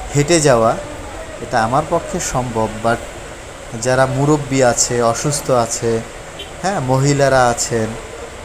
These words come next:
তাদের তো আসলে হেঁটে যাওয়া এভাবে সম্ভব না। অনেকে এই এলাকায় অফিস করেন, তো এই যে জনদুর্ভোগ, আশা করি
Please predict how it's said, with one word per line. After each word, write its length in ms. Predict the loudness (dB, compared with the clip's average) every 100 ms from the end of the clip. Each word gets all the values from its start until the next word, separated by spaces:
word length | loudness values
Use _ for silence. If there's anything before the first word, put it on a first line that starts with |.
| -8 0
তাদের 300 | 0 2 -2 0
তো 120 | 2
আসলে 360 | 2 0 0 0
হেঁটে 340 | 0 0 0
যাওয়া 220 | 2 2
এভাবে 280 | 2 0 -4 -4 -2
সম্ভব 320 | -2 0 -2 -4
না। 120 | -8 -8 -10 -12 -12 -12 -14 -12 -12 -12 -12 -12 -12 -14 -6
অনেকে 480 | -2 -2 0 0 0 -2 -6
এই 220 | 0 2 4
এলাকায় 420 | 4 4 4 4
অফিস 420 | 4 4 2 2
করেন, 320 | 2 2 2 -2 -10 -14 -14 -14 -14 -14 -14 -10
তো 240 | -4 -2 -2 -4 -12 -4
এই 200 | 0 0
যে 240 | 2 0
জনদুর্ভোগ, 760 | 2 2 2 2 0 2 2 2 -2 -10 -10 -8
আশা 280 | -8 -4 -4 -2
করি 340 | -2 -2 -4